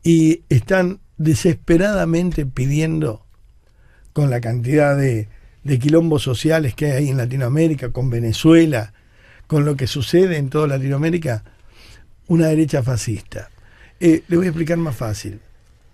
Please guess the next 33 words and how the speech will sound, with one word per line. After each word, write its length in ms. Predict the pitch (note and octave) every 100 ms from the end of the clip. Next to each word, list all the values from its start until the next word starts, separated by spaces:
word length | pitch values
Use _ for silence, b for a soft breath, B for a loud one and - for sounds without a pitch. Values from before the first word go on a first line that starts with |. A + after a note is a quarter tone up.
| -
Es 100 | -
como 220 | E3+ E3+
una 160 | E3+ D#3+
goma, 480 | D3 C#3 G#2+ A2 _ _ _ - _ - - -
que 100 | F3
uno 200 | F#3+ F3
la 160 | D#3+
tiene 240 | D3+ E3+ D#3+
tensa 600 | - F3 F#3 F3+ - D3
de 80 | D3
un 200 | C#3+ D3+
lado, 400 | C#3 B2+ B2+ A2+ - - - _ -
tensa 560 | - F3+ E3 D#3 - C#3+
de 80 | C#3+
un 120 | D3
lado, 380 | D#3 C#3 B2+ B2 _ _ _ _ - _
tensa 540 | F3 F3 D3+ C3+ D3
de 80 | D3
un 100 | D3
lado, 400 | D#3+ D3 C3 B2+ - - - - - _ -
y 100 | -
corre 240 | C3+ D#3+ E3
el 120 | D3+
riesgo 340 | D#3+ C#3 D3
cuando 240 | C#3+ C#3+ C#3+
la 80 |
suelta, 580 | C3+ - D#3+ C#3 C#3+ C3+ - - - - -
que 100 | C#3
el 40 | C#3
chicotazo 560 | C#3 C#3 C3+ C#3+ C#3+
te 140 | B2 A#2+
lleve 200 | A#2+ G#2+
puesto. 420 | G2 - -